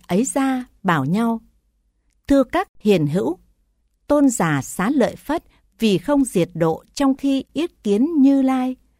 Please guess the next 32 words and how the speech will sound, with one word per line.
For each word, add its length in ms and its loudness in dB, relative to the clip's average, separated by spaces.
nên 420 2
không 260 -2
được 200 0
hưởng 280 0
lễ 260 0
nghi 400 0
trọng 300 -6
thể 300 -4
từ 160 4
bàn 260 0
tay 340 -2
Đức 260 -6
Phật. 240 -6
Còn 340 0
tôn 160 0
giả 300 -2
Mục 340 -2
Kiền 200 0
Liên 320 0
vì 300 0
diệt 260 -2
độ 280 0
cạnh 220 -4
bậc 220 0
đạo 300 -4
sư 340 -2
nên 240 2
đã 180 -4
được 360 -2
vinh 160 2
dự 300 -4
cao 180 0